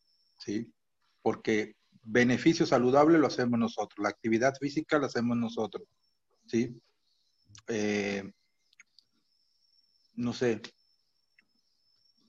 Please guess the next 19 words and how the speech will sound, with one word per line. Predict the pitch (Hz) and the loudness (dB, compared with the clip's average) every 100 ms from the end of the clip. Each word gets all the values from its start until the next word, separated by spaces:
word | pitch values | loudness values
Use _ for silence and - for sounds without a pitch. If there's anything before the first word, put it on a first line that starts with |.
| _ _ _ _ | _ _ _ _
desarrollarlos | 127 117 117 110 117 127 139 139 135 | 4 4 4 2 4 6 4 4 4
para | 120 110 - | 4 4 0
que | |
estén | - 135 127 | -6 -4 0
sanos | 131 143 135 123 117 | 2 4 4 0 -2
y | 110 | -4
seguros, | - 104 139 139 123 123 - | -2 2 4 4 2 -2 -4
hablando | 107 110 117 113 107 104 _ _ _ - | -2 0 0 2 0 -2 _ _ _ -8
de | 104 | -4
seguridad | 117 101 107 107 113 107 | -2 0 2 6 6 6
de, | 101 104 | 2 0
en | 107 110 | -2 -2
un | 110 | 0
ambiente | 107 110 104 107 | 2 0 -2 -6
de, | 104 - | -4 -6
en | 107 110 | -4 -2
un | 120 | 0
ambiente | 113 113 113 113 | 2 0 0 0
de, | 101 95 | -2 -4